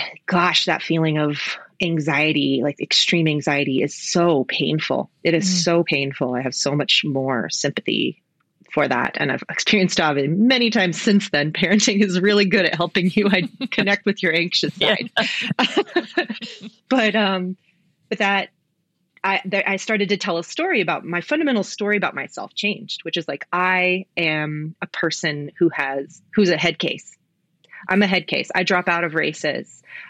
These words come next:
Speaker 1: I, like, just the way that I could see that those thoughts that I'm not good enough or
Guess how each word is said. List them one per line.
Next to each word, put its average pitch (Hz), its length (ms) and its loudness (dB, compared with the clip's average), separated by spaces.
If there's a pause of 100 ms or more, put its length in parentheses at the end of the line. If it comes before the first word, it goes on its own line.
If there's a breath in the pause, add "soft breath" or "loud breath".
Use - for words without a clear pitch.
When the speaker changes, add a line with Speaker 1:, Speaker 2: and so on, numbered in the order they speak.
Speaker 1:
I, 160 440 2 (160)
like, 165 180 -2
just - 300 -2
the 175 140 2
way 175 180 4
that 180 180 2
I 165 120 -2
could 165 180 -4
see 185 200 2
that - 160 -2
those 160 260 2
thoughts - 560 -2
that - 140 -2
I'm 160 120 -2
not 165 220 -4
good 170 140 -2
enough 160 460 0
or 151 220 -2